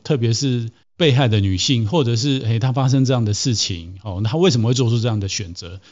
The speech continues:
就像我前面讲的，其实大部分，我相信大部分的女-，女生做出这样的选择，她一定是身心都是很疲惫的，没有一个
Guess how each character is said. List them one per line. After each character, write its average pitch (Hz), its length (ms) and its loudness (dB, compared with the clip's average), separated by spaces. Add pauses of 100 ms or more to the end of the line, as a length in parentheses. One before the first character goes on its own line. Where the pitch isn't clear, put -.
就 175 100 -4
像 170 180 2
我 123 80 4
前 123 160 0
面 135 200 2
讲 95 160 -4
的， 104 100 -2
其 127 180 -2
实 123 260 -2 (460)
大 151 200 2
部 143 160 2
分， 120 340 0
我 123 220 0
相 160 220 2
信 151 180 2
大 156 120 2
部 143 140 0
分 139 160 2
的 113 60 0
女-， 98 280 -4 (140)
女 110 180 -16
生 127 360 -2 (160)
做 143 160 2
出 120 120 2
这 131 100 -2
样 123 80 2
的 113 60 2
选 101 180 -4
择， 101 100 -4
她 131 200 -2
一 120 40 -2
定 131 160 4
是 123 160 0
身 120 220 0
心 107 320 -2 (180)
都 120 100 -6
是 123 140 0
很 101 100 0
疲 90 220 -8
惫 90 240 -4
的， 87 200 -8 (240)
没 151 160 0
有 175 140 4
一 165 60 2
个 127 480 0